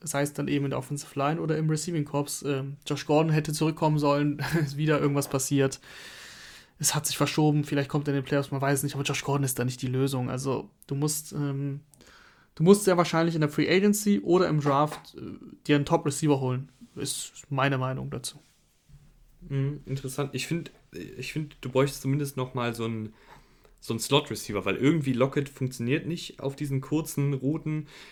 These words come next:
Speaker 2: und ein Typ wie Doug Baldwin zum Beispiel, den die Seahawks lange Zeit als Slot-Receiver hatten, der einfach für diese kurzen Routen, äh, wo Russell Wilson weiß, okay, bei Third und, bei Dritter und Drei kann ich den anspielen, der fängt das Ding fürs neue First Down.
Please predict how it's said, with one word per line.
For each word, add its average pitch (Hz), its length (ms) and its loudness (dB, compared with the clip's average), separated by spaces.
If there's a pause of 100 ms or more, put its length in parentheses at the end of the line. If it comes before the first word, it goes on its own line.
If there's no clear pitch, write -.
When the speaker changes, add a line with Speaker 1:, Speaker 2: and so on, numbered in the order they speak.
(140)
Speaker 2:
und 127 240 -4
ein 120 180 -8
Typ - 260 -6
wie 127 80 -2
Doug 120 280 -6
Baldwin 131 380 0
zum 95 120 -10
Beispiel, 95 300 -8
den 95 140 -8
die 95 80 -8
Seahawks 98 600 -6
lange 104 300 -2
Zeit 95 240 -6
als - 200 -12
Slot-Receiver 101 500 -6
hatten, 110 260 -8 (500)
der 90 120 0
einfach 120 180 -2
für 123 120 -4
diese 117 200 -4
kurzen 180 380 0
Routen, 135 500 0
äh, - 300 -12 (260)
wo 113 220 -2
Russell 117 360 -2
Wilson 123 320 0
weiß, 127 300 6
okay, 123 360 0
bei 98 260 2
Third 117 320 0
und, 107 520 -8 (300)
bei 95 120 -2
Dritter 123 260 -2
und 104 180 -4
Drei 117 280 2
kann 117 200 -6
ich 117 140 -4
den 110 180 -2
anspielen, 117 460 -4
der 104 140 0
fängt 117 260 -8
das 110 100 -8
Ding 110 160 -6
fürs 107 220 -10
neue 104 180 -4
First 101 240 -8
Down. 101 220 -4